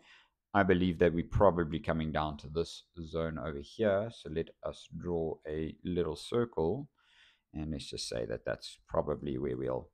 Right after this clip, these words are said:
get to before we see anything. If we break this trend line, hasta la vista, we're coming down to the bottom here at three thousand five hundred. If we bounce off here and hit here, there's a little bit more of a rally, which is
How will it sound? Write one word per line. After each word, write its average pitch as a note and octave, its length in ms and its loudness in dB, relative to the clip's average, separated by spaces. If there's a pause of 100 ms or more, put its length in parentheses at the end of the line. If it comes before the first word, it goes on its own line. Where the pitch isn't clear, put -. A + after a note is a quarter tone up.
(800)
get F#2 240 -4
to E3 320 2 (540)
before E2 300 0
we E2 100 0
see - 300 -4
anything. A2 420 0
If - 140 -10
we E2 80 -2
break E2+ 580 0
this - 240 -4
trend F2+ 340 -2
line, E2+ 400 0 (160)
hasta F2 240 -6
la D2+ 120 -4
vista, F2 440 -2
we're E2 140 -2
coming D#2 300 -2
down D2+ 220 -2
to D2 100 -8
the D2 100 -4
bottom G2+ 380 8
here F#2+ 440 4 (960)
at E2 120 -12
three F2 160 -4
thousand D2+ 320 0
five D2 240 2
hundred. F#2 380 4 (360)
If - 140 -10
we E2 80 2
bounce F2 400 4
off - 140 -6
here F#2+ 260 8
and F2+ 160 6
hit E2 180 -6
here, F2+ 240 6
there's D#2+ 240 0
a D#2 60 2
little E2+ 320 4
bit E2 180 2
more F2 180 2
of D#2+ 80 -2
a E2 60 -2
rally, E2 380 4
which D2+ 200 -2
is C2 220 -12